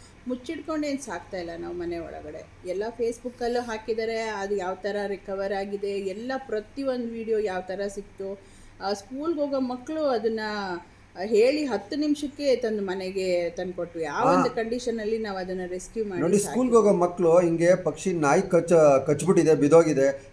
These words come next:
Speaker 2: ತಿರ್ಗಾ ಸತ್ತೋಗುತ್ತೆ ಅಂತ ಬಸ್ಟ್ ಬಂದು ಹೇಳಿದ್ರು. ಆಮೇಲೆ ಒಂದು ಹತ್ತು ನಿಮಿಷಕ್ಕೆ ಮಕ್ಳು ತಂದ್ಕೊಟ್ಬಿಟ್ರು, ಗೌರ್ಮೆಂಟ್ ಸ್ಕೂಲ್ ಮಕ್ಳು. ಅದನ್ನ ತಂದು, ಅದನ್ನ ನೋಡ್ಕೊಂಡು, ಆ,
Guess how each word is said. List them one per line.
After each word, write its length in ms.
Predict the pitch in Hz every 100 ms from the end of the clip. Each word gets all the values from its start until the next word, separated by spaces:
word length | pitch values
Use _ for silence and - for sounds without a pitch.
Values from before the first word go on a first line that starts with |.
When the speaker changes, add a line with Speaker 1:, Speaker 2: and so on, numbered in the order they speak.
| -
Speaker 2:
ತಿರ್ಗಾ 200 | 160 180
ಸತ್ತೋಗುತ್ತೆ 540 | 143 143 175 175 170
ಅಂತ 220 | 156 127 113 123 151 - - -
ಬಸ್ಟ್ 280 | 147 196 -
ಬಂದು 240 | 214 214
ಹೇಳಿದ್ರು. 400 | 180 190 156 127
ಆಮೇಲೆ 300 | - 190 240
ಒಂದು 120 | 233 220
ಹತ್ತು 140 | 226
ನಿಮಿಷಕ್ಕೆ 280 | 302 269 277
ಮಕ್ಳು 240 | 208 240
ತಂದ್ಕೊಟ್ಬಿಟ್ರು, 560 | 226 202 196 143 160 139
ಗೌರ್ಮೆಂಟ್ 320 | 156 180 180
ಸ್ಕೂಲ್ 180 | 170 151
ಮಕ್ಳು. 420 | 139 139 120 104 - -
ಅದನ್ನ 300 | 123 143 233
ತಂದು, 440 | 220 180 165 143 139
ಅದನ್ನ 420 | 127 135 226 233 220
ನೋಡ್ಕೊಂಡು, 960 | 160 160 170 170 160 139 131 131 110 - -
ಆ, 120 | 143